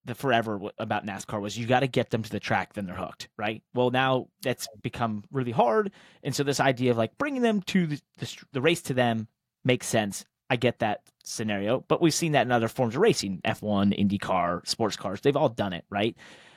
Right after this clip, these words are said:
So, obviously, this was just different for nascar to do it, um, and it worked. That definitely worked. Two, I, when I say street course, I should have s-,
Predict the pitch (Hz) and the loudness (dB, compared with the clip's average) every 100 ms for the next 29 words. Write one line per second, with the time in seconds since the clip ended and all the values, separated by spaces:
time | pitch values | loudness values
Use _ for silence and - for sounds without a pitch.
0 | - - 160 143 - 156 165 - 151 127 | -20 0 4 4 4 2 2 0 -2 -2
1 | 123 117 107 120 - _ 143 - 117 - | -4 -6 -4 -4 -4 _ 0 0 -6 -4
2 | 107 127 117 - 104 95 92 73 - _ | -2 -2 -2 -4 -4 -4 -12 -12 -16 _
3 | _ 139 123 117 110 110 107 - - 139 | _ 4 6 4 2 0 -6 -10 -6 -2
4 | 131 151 - - - - 143 135 - 147 | 0 2 0 0 -16 -10 0 0 2 0
5 | 139 131 120 - - - - - - _ | 0 -2 -2 -4 -6 -16 -18 -20 -20 _
6 | - 226 226 151 135 156 _ _ _ - | -4 2 4 4 2 -4 _ _ _ -2
7 | 147 - _ 156 147 202 - 220 170 - | -2 -2 _ -4 -2 -2 0 0 -2 -6
8 | - - 156 170 - - 123 107 - - | -10 -2 0 0 -2 -4 -2 -2 -4 -6
9 | - _ - 131 - 220 190 - | -10 _ -4 -2 0 0 -2 -10